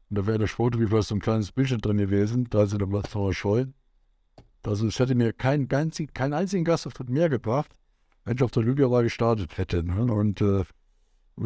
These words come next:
es hätte ja auch mit unheimlichen Kosten und auch sonstigen Problemen zu tun gehabt, ähm, dass ich halt, äh, ja, eigentlich keinen großen Nutzen davon gehabt hätte.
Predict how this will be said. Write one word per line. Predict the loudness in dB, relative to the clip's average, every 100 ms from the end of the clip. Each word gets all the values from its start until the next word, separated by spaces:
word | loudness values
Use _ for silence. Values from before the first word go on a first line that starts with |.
| 0 -2
es | -2
hätte | -4 2 2
ja |
auch | 4 2
mit | 0 -2
unheimlichen | 2 2 2 0 -4 -4
Kosten | 0 0 0 -6 -2
und | 0 2
auch | 0
sonstigen | 0 -2 0 -2
Problemen | -2 0 2 2 0
zu | -4
tun | -6 -4 0
gehabt, | 2 2 -2 -12 _ _ _ _ _ _
ähm, | 0 2 4 2 2 -2 -6 _ _
dass | -2
ich | 0 0
halt, | 0 0
äh, | 0 0 0 -4 _ _ _ _ _ _ _ _ _ _
ja, | 0 2
eigentlich | 0 0
keinen | 0 0
großen | 2 2
Nutzen | 2 2 0
davon | 2 0
gehabt | 0 -2 -4
hätte. | -6 -6